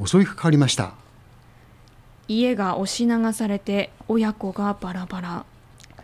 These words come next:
Speaker 1: 常願寺川の泥水が凄まじい勢いで流れ下り、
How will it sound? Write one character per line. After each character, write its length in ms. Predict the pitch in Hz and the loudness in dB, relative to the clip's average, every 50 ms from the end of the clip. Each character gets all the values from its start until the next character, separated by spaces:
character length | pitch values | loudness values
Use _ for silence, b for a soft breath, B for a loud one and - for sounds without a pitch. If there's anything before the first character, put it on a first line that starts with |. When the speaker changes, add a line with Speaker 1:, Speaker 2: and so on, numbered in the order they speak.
| b b b b b b b b b - | b b b b b b b b b 0
Speaker 1:
常 220 | 101 120 139 147 151 | 4 6 8 8 10
願 180 | 156 156 147 | 8 8 8
寺 160 | 135 123 131 123 | 8 6 6 6
川 140 | 117 110 110 | 6 6 4
の 80 | 107 | 4
泥 200 | 92 101 107 120 | 4 4 2 4
水 200 | 117 123 110 101 | 4 4 2 2
が 200 | 98 90 90 85 - b b b b b b b b | 0 0 -2 -6 -12 b b b b b b b b
凄 260 | - - - - 151 160 | -2 0 4 6 6 8
ま 120 | 190 196 | 8 6
じ 220 | 190 190 196 170 147 | 6 8 8 8 6
い 40 | 117 | 6
勢 120 | - 135 120 120 117 | 6 6 6 6 6
い 40 | 98 | 4
で 80 | 101 | 4
流 220 | 95 107 110 123 120 | 4 4 4 4 4
れ 100 | 120 113 | 2 0
下 260 | - - - 117 101 | -2 0 0 0 0
り、 160 | 90 80 80 | 0 -4 -10